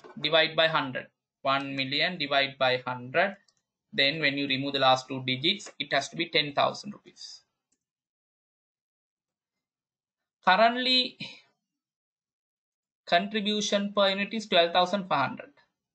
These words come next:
Currently, contribution per unit is twelve thousand five hundred. But now your contribution has to be how much? Ten thousand.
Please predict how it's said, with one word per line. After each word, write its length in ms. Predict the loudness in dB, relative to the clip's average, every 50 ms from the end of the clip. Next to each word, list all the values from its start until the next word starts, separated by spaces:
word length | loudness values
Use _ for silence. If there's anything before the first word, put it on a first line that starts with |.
| _ _ _ _ _ _ _ _ _ _ _ _ _ -2
Currently, 380 | 0 2 2 0 -2 -4 -6 -4
contribution 600 | -4 -6 -6 -6 -10 -10 -10 -8 -8 -10 -10 -6
per 80 | -4 -4
unit 180 | -2 -2 -4
is 80 | -6 -4
twelve 200 | -2 -2 0 0
thousand 300 | 0 -2 -2 -2 -8 -12
five 140 | -12 -16 -20
hundred. 120 | -20 _ _ _ _ _ _ _ _ _ _ _ -2
But 160 | 0 0 2 4
now 220 | 4 4 4 4
your 140 | 2 -2 -2
contribution 440 | -2 -4 -4 -6 -8 -8 -8 -6 -8
has 180 | -8 -8 -6
to 100 | -8 -6
be 260 | -4 -4 -6 -6 -10 _ _ _ _
how 120 | 0 0 0
much? 300 | 0 -2 -6 -8 -14 -14 _ _ _ _ _ _ _ _ _ _ _ _ _ -4
Ten 200 | -4 -4 -2 0
thousand. 340 | -2 -2 -2 -4 -10 -16